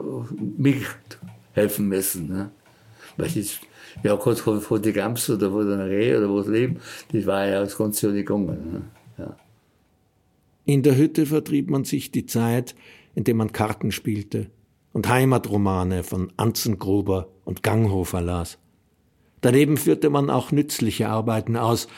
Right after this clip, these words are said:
Speaker 2: Rechen wurden hergestellt, Besen gebunden und Schneidbretter geschnitzt. Auch die Vorgänge in der Natur wurden von den Hüttenbewohnern beobachtet.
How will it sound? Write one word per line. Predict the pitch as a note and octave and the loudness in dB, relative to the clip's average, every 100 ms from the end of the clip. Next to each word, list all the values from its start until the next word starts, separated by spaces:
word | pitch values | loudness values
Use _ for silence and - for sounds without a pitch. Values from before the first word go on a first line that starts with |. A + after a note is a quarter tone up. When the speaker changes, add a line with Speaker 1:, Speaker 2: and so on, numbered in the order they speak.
| - - | -20 -18
Speaker 2:
Rechen | - G#2+ C3 - D3+ C3 | -4 2 2 4 2 2
wurden | B2 C3+ | 2 2
hergestellt, | B2+ C3 B2 C3 - C3+ C2 B2+ - _ _ | 2 0 0 -4 -4 -4 -4 -6 -12 _ _
Besen | B2+ B2+ B2+ C3+ | 2 2 2 0
gebunden | - - B2+ B2 - B2 - _ _ _ | -2 -2 -2 -4 -4 -6 -8 _ _ _
und | - | -4
Schneidbretter | - B2 B2+ - - F2+ F2+ | 2 4 2 2 -4 -4 -6
geschnitzt. | E2+ - G2+ F2+ - - _ _ _ _ _ | -6 -8 -10 -12 -16 -18 _ _ _ _ _
Auch | - | -4
die | - C3+ | 0 2
Vorgänge | C#3 D3 C#3+ C3+ B2+ A#2+ | 4 4 6 4 4 2
in | A#2 | 2
der | A#2 | 2
Natur | A2+ A2+ - D#3+ C3 | 2 0 0 2 2
wurden | G2+ G2+ G2+ | 0 -2 -4
von | G#2+ | -4
den | G#2 G2 | -4 -2
Hüttenbewohnern | B2+ B2+ A#2 A#2 A2+ A2+ A2+ | -2 -2 -2 -2 -2 -2 -4
beobachtet. | G#2+ B2+ B2+ A2+ - A2+ G#2 | -2 0 0 0 -2 -2 -2